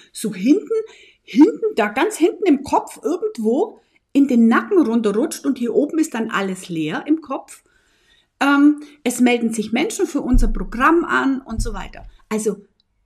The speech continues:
das müssen wir jetzt aufdröseln. Die Menschen melden sich für unser Programm an.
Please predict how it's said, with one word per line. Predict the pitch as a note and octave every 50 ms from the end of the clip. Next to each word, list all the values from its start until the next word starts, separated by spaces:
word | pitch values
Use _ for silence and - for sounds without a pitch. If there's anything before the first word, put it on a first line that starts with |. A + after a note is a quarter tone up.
| _ _ _ _ _ _ _ _ -
das | - G#3+ G#3
müssen | A#3 C#4 E4+ F4
wir | C#4
jetzt | A3+ - -
aufdröseln. | - F#3+ A#3+ - - C#4+ D4+ E4 F4+ G4+ G4 D#4+
Die | B3+ A3+
Menschen | G#3+ G#3 G#3+ B3 D4+ F#4 F4+ - F#4 F#4+ G4 G4+ G#4 - - _ _ _ _ _ _ _ _ -
melden | F#3+ G#3 A3 B3 D4 D#4+ F4 E4+
sich | - - E4 D#4+
für | - - A#3+
unser | A3 A3 - D4 D4+ D#4+ F4+ F4+ F#4 D#4+
Programm | - D4+ D4+ C#4 C#4 B3+ A3 A#3 A3+ G#3+ G#3+ G3+
an. | - - - - -